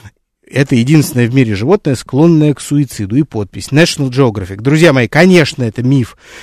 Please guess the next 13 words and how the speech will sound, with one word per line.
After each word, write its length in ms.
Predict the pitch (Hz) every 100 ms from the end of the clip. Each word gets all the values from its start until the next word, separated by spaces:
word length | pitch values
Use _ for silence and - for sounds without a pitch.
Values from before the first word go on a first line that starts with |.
| - _ -
Я 240 | 135 147
понимаю, 300 | 127 156 151
почему 240 | - 147 131
вы 40 |
мне 140 | 120
присылаете, 580 | 113 120 - 147 214 151
потому 140 | 131 127
что 120 | 139
есть 180 | 135 -
сомнения, 840 | 151 160 147 127 101 98 92 110 -
как 160 | 123
что 200 | - 139
животные 640 | 110 127 156 - 139 131